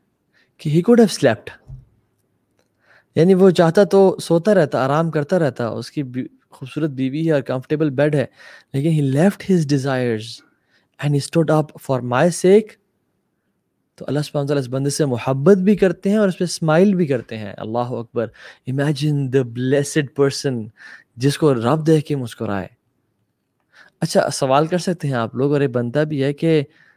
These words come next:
तो हाँ भाई, क्या होगा अगर रब देख के मुस्कुराए तो? मतलब, क्या बनता है? What happens when Allah Subhanahu wa Taala sees a person and smiles? हमें अल्लाह के नबी ने बता दिया। मुस्नद अहमद में, अ, इमाम अहमद ने अपनी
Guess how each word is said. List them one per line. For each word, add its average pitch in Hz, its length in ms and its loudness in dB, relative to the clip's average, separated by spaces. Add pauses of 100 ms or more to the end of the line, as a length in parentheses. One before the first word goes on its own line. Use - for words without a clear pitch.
(400)
तो 117 80 -4
हाँ 127 140 0
भाई, 170 140 2
क्या 160 220 0
होगा 196 260 0
अगर 147 200 0
रब 131 140 -2
देख 127 160 -2
के 135 100 -6
मुस्कुराए 113 520 -6
तो? 151 320 -6 (520)
मतलब, 127 200 -4
क्या 180 200 4
बनता 143 320 0
है? 139 240 0 (340)
What 160 180 2
happens 139 440 2
when 165 240 2 (460)
Allah 156 200 2
Subhanahu 160 240 2
wa 156 60 2
Taala 156 300 0
sees 156 260 2
a - 60 -8
person 143 260 -2
and 143 260 -6
smiles? 127 360 -2 (1080)
हमें 143 140 0
अल्लाह 139 180 2
के 135 180 -2
नबी 127 100 -2
ने 127 80 -2
बता 110 260 -6
दिया। 98 240 -10
मुस्नद 131 400 -8
अहमद 139 380 -4
में, 120 300 -6 (720)
अ, 107 380 -4
इमाम 127 200 -2
अहमद 131 280 0
ने 127 100 0
अपनी 123 240 -4